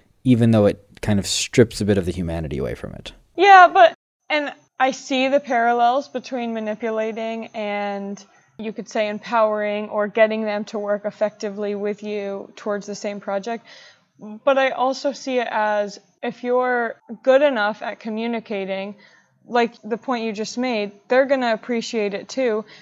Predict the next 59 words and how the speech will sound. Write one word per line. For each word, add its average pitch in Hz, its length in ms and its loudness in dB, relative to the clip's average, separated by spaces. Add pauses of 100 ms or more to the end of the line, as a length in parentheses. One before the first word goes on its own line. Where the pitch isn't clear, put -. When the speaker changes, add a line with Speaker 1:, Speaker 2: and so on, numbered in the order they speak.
Speaker 2:
And 240 100 -2
they're 302 120 4
not 320 180 2
gonna 262 180 0
feel 269 600 4
manipulated, 214 640 0
because 233 320 -4
they're 240 180 2
gonna 247 180 0
Speaker 1:
True. 220 100 8
Speaker 2:
feel, 226 440 4 (400)
"All 269 160 12
right, 226 280 8
well, 226 640 6
you 247 160 0
weren't 277 240 4
being 233 200 -2
clear 233 480 2
and 226 160 -2
I 226 80 2
didn't 247 200 2
know 240 100 2
what 233 160 -2
to 233 80 -6
do. 208 480 0 (260)
And 226 200 0
that 247 100 0
made 254 160 0
me 240 140 0
feel 233 200 -2
stupid 233 520 -4
when 214 180 -2
really, 233 320 2
like, 208 260 2
I'm 214 140 -4
pretty 233 240 -2
competent 226 640 -4
and 214 100 -8
I'm 214 120 -6
gonna 220 180 -4
be 220 140 -4
able 214 180 -2
to 202 120 -4
do 262 180 -4
this 269 180 2
if - 160 -10
you 233 80 -4
just 277 320 -6
tell 254 220 -6
me 240 160 -4
what 220 260 0
needs 220 240 -10
to 214 100 -6
happen." 196 480 -6 (340)
So 247 120 -2
that's 254 260 0
more 254 280 0
of 220 100 -2
just 220 340 -6